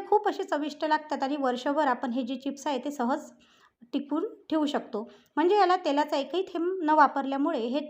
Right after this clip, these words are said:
जे चिप्स आहे ते वर्षभर सहज टिकतात. याला बिलकुलच वास लागत नाही किंवा हे जे चिप्स आहे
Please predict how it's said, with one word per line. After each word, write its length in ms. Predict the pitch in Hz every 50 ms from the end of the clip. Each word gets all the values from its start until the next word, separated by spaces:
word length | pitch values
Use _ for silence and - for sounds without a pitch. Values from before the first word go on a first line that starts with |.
| - - - - - 233
जे 140 | 226 311 330
चिप्स 300 | 320 - 320 320 - -
आहे 180 | 302 247 254
ते 120 | 247 285 320
वर्षभर 420 | 294 262 240 240 - 269 240 320
सहज 320 | 311 - 294 277 294 294 285 -
टिकतात. 280 | 247 - - - 208 208 - - -
याला 160 | 277 302 330
बिलकुलच 440 | 262 277 262 - - 269 277 277 -
वास 180 | 269 294 302 - -
लागत 260 | 285 240 247 240 247
नाही 220 | 277 269 220 220 233 - - - - _ _ - -
किंवा 200 | 330 330 339 269
हे 160 | 240 262 294
जे 120 | 277 370 381
चिप्स 320 | - - 302 - - -
आहे 320 | 320 294 269 269 202 220